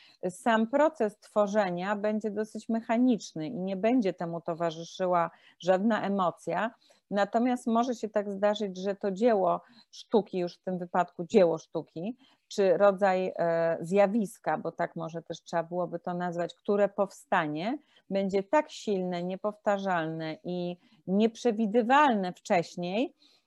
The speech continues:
że emocje, e, no, jednak będą głównie po stronie odbiorców.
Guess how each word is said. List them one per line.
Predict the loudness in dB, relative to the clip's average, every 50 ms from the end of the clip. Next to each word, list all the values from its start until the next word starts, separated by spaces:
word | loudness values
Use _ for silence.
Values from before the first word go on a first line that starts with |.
| _ _
że | -8 -4 2 6 8 8 8 6
emocje, | 4 2 4 4 2 2 0 -4 -6 0 2 4 4 6 4 4 2 2 2
e, | 4 4 4 4 4 4 2 0 0
no, | 0 2 2 4
jednak | 4 2 2 2 0 0 0
będą | 0 0 0 0 0
głównie | 0 0 0 2 0 0 0
po | 0 -4 -4
stronie | -4 _ -2 0 0 0 0
odbiorców. | 0 -2 2 4 6 6 6 4 0 _ _ -20 -20